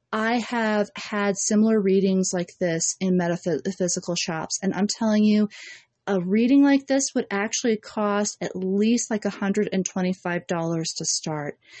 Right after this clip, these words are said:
This is really what I like to find to be a benefit with my Patreon page. You get it absolutely free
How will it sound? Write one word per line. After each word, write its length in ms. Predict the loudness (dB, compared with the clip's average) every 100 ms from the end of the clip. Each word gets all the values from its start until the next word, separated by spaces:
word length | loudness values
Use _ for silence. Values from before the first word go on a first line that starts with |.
| -20 _ _ -4
This 200 | -2 2
is 260 | 2 2
really 400 | 2 4 6 4
what 300 | 2 0 -2 -4
I 240 | -2 0
like 280 | 0 0 0 -4
to 120 | -6 -6
find 300 | -4 -2 -2
to 100 | -2 -4
be 120 | -4
a 100 | -4 _ -4
benefit 480 | 2 2 2 0
with 200 | -2 -2
my 100 | -4
Patreon 520 | -4 -4 -4 -2 -2 -2
page. 340 | -2 -2 -4 -8 -14 -20 -10 -2
You 120 | 0
get 200 | 2 2
it 120 | 2
absolutely 760 | -2 -2 -2 0 4 4 4 2
free 580 | 0 0 2 2 0